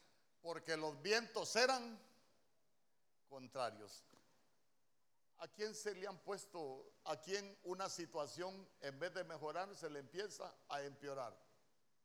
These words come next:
Y uno, y uno ora y uno dice: "¿Por qué si estoy orando la cosa en vez de mejorar cada día empeora?". Porque como estamos en un problema espiritual, entonces mire,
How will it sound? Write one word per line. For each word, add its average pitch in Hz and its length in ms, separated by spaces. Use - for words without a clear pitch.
Y 165 100
uno, 196 260
y 175 80
uno 202 240
ora 214 480
y 190 120
uno 220 220
dice: 214 360
"¿Por 180 320
qué 226 160
si 208 180
estoy 208 400
orando 190 580
la 156 280
cosa 190 360
en 160 120
vez 202 160
de 214 120
mejorar 175 580
cada 196 300
día 226 380
empeora?". 156 600
Porque 165 220
como 185 220
estamos 220 460
en 196 100
un 220 140
problema 214 480
espiritual, 202 880
entonces 175 420
mire, 160 300